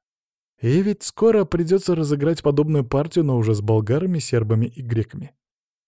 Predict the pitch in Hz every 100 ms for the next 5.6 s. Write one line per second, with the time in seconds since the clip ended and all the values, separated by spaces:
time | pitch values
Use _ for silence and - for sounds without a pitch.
0 | _ _ - 117 117 156 143 113 117 110
1 | - 107 101 101 - 175 - 151 107 104
2 | 104 113 - - - - - - _ _
3 | _ _ _ _ 113 131 160 214 240 -
4 | 190 139 165 - 170 156 147 175 160 127
5 | 107 110 - 113 -